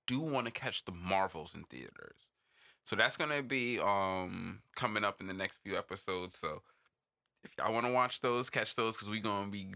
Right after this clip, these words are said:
do-, deep diving them. Um, and so, yeah, I don't think there's anything else too crazy coming out before the end of the year, is there?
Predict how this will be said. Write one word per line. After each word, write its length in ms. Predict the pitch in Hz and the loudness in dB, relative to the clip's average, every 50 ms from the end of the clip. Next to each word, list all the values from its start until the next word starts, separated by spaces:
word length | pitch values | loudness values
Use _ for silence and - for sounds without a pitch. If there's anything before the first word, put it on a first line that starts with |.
| - | -2
do-, 220 | - 117 113 110 - _ _ - | -2 0 0 -2 -4 _ _ -2
deep 200 | 123 147 156 - | -2 0 2 2
diving 360 | 113 85 90 98 95 92 90 | 2 2 2 0 -4 -4 -2
them. 220 | 98 101 113 123 - - - _ _ _ _ - 104 | -2 -2 -4 -6 -10 -20 -20 _ _ _ _ 0 2
Um, 680 | 107 104 104 101 101 98 95 92 92 92 92 92 95 101 _ _ _ _ _ _ _ _ _ _ _ _ _ _ _ _ _ _ _ _ _ - | 4 6 6 6 6 6 4 0 -2 -4 -6 -6 -8 -10 _ _ _ _ _ _ _ _ _ _ _ _ _ _ _ _ _ _ _ _ _ -2
and 140 | 107 104 | -2 -2
so, 160 | - - 214 107 | 0 2 2 2
yeah, 200 | 135 202 349 294 | 4 4 4 4
I 80 | 285 277 | 4 4
don't 180 | 330 339 330 - | 2 0 0 -2
think 120 | 330 - | -6 -6
there's 140 | 320 269 240 | -4 -2 -2
anything 400 | 202 202 202 190 - 190 185 170 | -2 -2 -2 -2 -2 -2 0 0
else 340 | 165 165 175 - - - - | 0 0 0 -2 -4 -6 -6
too 280 | - - 156 151 147 - | -4 -4 -4 -4 -4 -2
crazy 320 | - 180 156 165 165 156 | 0 0 0 0 -2 -4
coming 220 | - 143 139 139 | -4 -2 0 0
out 100 | 143 147 | -2 -2
before 200 | 156 - - 143 | -4 -4 -2 -2
the 80 | 131 131 | 0 0
end 80 | 131 135 123 | 0 -2 -2
of 40 | 113 | -2
the 80 | 107 104 | -2 -2
year, 240 | 110 - 277 - | -2 -2 0 0
is 140 | 110 120 127 | -2 -2 -2
there? 240 | 147 160 190 247 | -4 -4 -4 -6